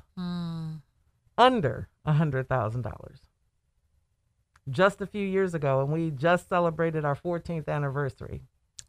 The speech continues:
Speaker 1: Wow. That's amazing.
Speaker 2: Yeah.
Speaker 1: And, you know, again, you said it. Y-, you had a calling on your life to do this work. So
Speaker 2: Yeah.
Speaker 1: whenever there's a calling, whenever God is,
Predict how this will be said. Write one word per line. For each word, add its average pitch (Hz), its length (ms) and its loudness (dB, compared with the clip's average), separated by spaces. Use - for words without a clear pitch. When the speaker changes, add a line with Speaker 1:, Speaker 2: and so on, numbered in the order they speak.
Speaker 1:
Wow. 156 760 -14
That's 208 200 -6
amazing. 160 560 -6
Speaker 2:
Yeah. 151 140 2
Speaker 1:
And, 214 80 2
you 240 100 0
know, 220 220 6
again, 208 520 -2
you 208 200 -6
said 240 320 -2
it. 165 160 -2
Y-, 190 200 -10
you 208 180 -8
had 202 180 0
a 180 80 0
calling 190 440 -2
on 175 120 -2
your 170 120 -4
life 170 260 -4
to 175 120 -8
do 170 180 -4
this 160 200 -8
work. 175 300 -6
So 170 160 4
Speaker 2:
Yeah. 151 220 2
Speaker 1:
whenever 185 320 -4
there's 180 240 -6
a 180 60 -8
calling, 196 560 -6
whenever 180 300 -4
God 180 300 0
is, 185 100 -6